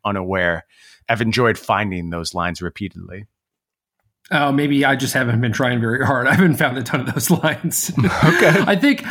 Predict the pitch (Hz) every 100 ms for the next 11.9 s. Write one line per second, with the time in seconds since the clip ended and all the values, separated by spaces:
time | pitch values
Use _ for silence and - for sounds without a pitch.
0 | - - 208 247 349 262 220 226 196 175
1 | 165 160 160 151 131 135 143 143 147 151
2 | 147 - - 143 135 131 147 131 127 131
3 | 143 135 123 113 120 131 123 120 123 123
4 | - 131 120 123 117 113 117 117 123 127
5 | 117 143 139 135 117 123 113 - - -
6 | 117 180 226 214 175 156 165 151 151 139
7 | 147 - 175 190 170 151 127 131 127 127
8 | 160 143 151 139 139 156 147 151 135 131
9 | 123 143 156 147 - 156 139 131 127 -
10 | 143 147 147 135 127 113 131 123 123 117
11 | - 156 160 151 127 120 110 101